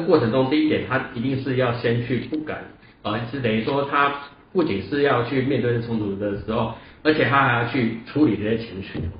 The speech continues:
那所以呢，他其实他可以练习的，呃，情境可以先从家里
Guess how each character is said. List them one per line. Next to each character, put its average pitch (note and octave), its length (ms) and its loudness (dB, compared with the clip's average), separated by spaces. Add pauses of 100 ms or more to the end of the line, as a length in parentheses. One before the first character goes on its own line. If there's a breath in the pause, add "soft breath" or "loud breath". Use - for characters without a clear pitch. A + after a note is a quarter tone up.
(100)
那 D#3 240 6 (500 loud breath)
所 F#3+ 140 6
以 C#3 160 8
呢， A#2 180 4
他 D#3+ 140 4
其 B2 120 -2
实 A2+ 100 2 (500)
他 D#3+ 180 0
可 D#3 100 2
以 G#2 120 4
练 C#3 260 4
习 F#2+ 180 -8
的， F#2+ 240 -2 (320)
呃， G2+ 260 -6
情 A#2 280 -2
境 C3 180 2
可 B2 60 0
以 G2+ 160 0
先 A#2 220 -2
从 G2+ 160 -6
家 A2 180 -2
里 G2+ 80 -4